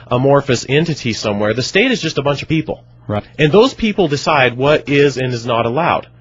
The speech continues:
Speaker 1: Those people decide according to their value system.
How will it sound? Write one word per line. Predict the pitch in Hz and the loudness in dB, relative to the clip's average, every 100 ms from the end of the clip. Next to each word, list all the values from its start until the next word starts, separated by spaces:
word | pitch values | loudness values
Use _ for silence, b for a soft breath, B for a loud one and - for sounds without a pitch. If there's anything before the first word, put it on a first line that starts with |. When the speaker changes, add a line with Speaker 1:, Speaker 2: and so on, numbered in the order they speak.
| - | -14
Speaker 1:
Those | - 185 196 | 2 2 4
people | 226 214 | 2 2
decide | 196 - 233 113 - | 0 0 -2 -2 -4
according | 147 180 180 170 | -8 0 0 2
to | 151 | -2
their | 127 151 | 2 2
value | 147 135 160 120 | 2 0 0 -2
system. | - 98 - - | -6 -8 -8 -14